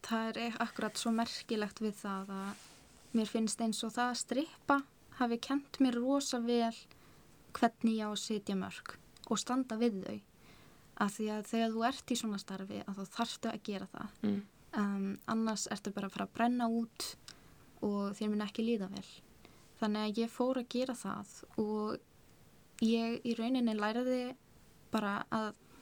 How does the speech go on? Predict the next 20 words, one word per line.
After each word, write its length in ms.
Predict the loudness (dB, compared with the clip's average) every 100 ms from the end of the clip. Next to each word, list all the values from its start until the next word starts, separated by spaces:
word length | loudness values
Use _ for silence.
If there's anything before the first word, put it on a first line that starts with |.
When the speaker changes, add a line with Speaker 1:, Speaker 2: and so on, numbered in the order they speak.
| -20 -20 -2
Speaker 1:
samþykkja 540 | 2 4 4 2 2
sjálfa 380 | 2 4 4 2
mig. 220 | -4 -8 -10 -16 -20 -20 -4
Eins 280 | 2 4 4
og, 160 | 2 0 0
þú 160 | 2
veist, 180 | 2 -2 -12 4
óháð 480 | 6 8 6 2 2
því 140 | 2 0 -4
hvað 300 | 0 2 2
ég 100 | 0
væri 140 | -2 -2
að 60 |
vinna 220 | 0 0 -4
við. 180 | -10 -14 -20 -20 -20 -8 -2
Eða, 320 | 0 0 0 0 -2
þú 160 | -4 -2
veist, 320 | -2 -6 -12 -14 -18 -20 -20 -2
óháð 440 | 4 4 4 0
því 200 | 2 4